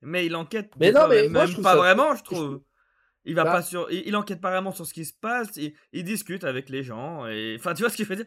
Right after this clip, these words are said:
Speaker 1: Enfin, je sais pas, c'est trop bizarre. J'ai l'impression
Speaker 2: Oui,
Speaker 1: que c'est
Speaker 2: mais
Speaker 1: trop
Speaker 2: parce que,
Speaker 1: bizarre.
Speaker 2: en réalité, le film, il est, il est vu un peu par son, son prisme de regard, parce
Speaker 1: Mhm.
Speaker 2: qu'on a plusieurs regards. On a Moss qui est juste focalisé à essayer de survivre.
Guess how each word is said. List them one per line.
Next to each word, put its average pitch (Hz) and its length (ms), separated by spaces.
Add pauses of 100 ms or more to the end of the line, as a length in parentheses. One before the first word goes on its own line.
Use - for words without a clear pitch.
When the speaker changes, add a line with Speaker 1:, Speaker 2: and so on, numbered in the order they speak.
(220)
Speaker 1:
Enfin, 269 100
je - 60
sais - 60
pas, 269 80
c'est 214 120
trop 262 160
bizarre. 254 400 (480)
J'ai 156 140
l'impression 185 300
Speaker 2:
Oui, 277 40
Speaker 1:
que 339 40
c'est 349 60
Speaker 2:
mais 240 60
Speaker 1:
trop 175 60
Speaker 2:
parce 190 140
que, 226 100
Speaker 1:
bizarre. - 180
Speaker 2:
en 180 60
réalité, 202 240
le 254 120
film, 269 280
il 175 120
est, 151 180
il 151 160
est 131 60
vu 175 220
un 160 100
peu 156 140
par 127 160
son, 113 540
son - 220
prisme 139 420
de 113 80
regard, 131 560 (260)
parce 135 180
Speaker 1:
Mhm. 190 100
Speaker 2:
qu'on 175 40
a 147 80
plusieurs 156 360
regards. 143 420 (280)
On 139 140
a 156 80
Moss 202 300
qui 160 120
est 143 40
juste 160 220
focalisé 180 420
à 185 60
essayer 156 180
de 151 60
survivre. 131 340